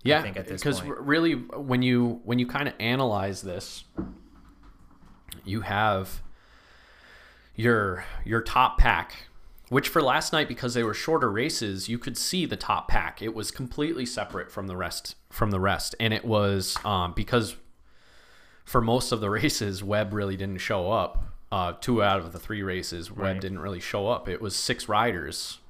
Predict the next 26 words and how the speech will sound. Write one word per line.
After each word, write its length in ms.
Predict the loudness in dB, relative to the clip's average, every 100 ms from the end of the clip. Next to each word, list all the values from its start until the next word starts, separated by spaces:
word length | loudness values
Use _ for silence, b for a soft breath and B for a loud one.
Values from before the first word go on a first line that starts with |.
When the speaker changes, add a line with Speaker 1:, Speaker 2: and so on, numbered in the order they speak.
| -14 -6
Speaker 1:
um, 480 | -2 -2 -4 -8 -12 -16 _ _ _ _ -6 0
and 260 | 0 0
B-, 80 | -2 0
uh, 160 | 0
Baggett 400 | 2 2 2 0
didn't 220 | -6 -10 -8
really 220 | -8 -6
show 240 | -6 -4
up 140 | -4 -4
last 240 | -4 -4
night 160 | -6 -6
either. 320 | -8 -8 -12 -16 B B B B B B -2
Um, 360 | 0 0 -2 0
so 200 | 4 4
it 80 | 4
was 160 | 0
six 320 | 4 4 4 2
riders 380 | 2 2 -4
instead 260 | -4 0 2
of 120 | 2 2
eight 220 | 2 2
riders. 600 | 0 0 -2 -6 -6 -10 -16 -20 _ -20 -20 -4
And 500 | 2 4 4 0 -4 0
there 140 | 4 4
was, 200 | 4 4
like, 320 | 2 0